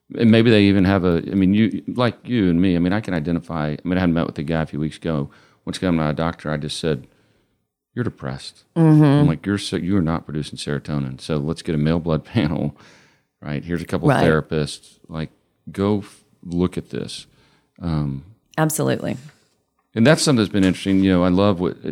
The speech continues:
Speaker 1: T-, Tony Robbins had turned me on to this about,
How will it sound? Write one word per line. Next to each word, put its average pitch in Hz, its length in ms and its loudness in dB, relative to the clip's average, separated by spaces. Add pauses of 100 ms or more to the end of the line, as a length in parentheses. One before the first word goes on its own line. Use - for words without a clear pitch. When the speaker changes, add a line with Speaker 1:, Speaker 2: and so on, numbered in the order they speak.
Speaker 1:
T-, - 300 -10
Tony 110 280 2
Robbins 82 540 0
had 80 160 -8
turned 80 240 -2
me 78 80 0
on 76 200 0
to 76 60 -4
this 76 460 -4 (1300)
about, 87 560 0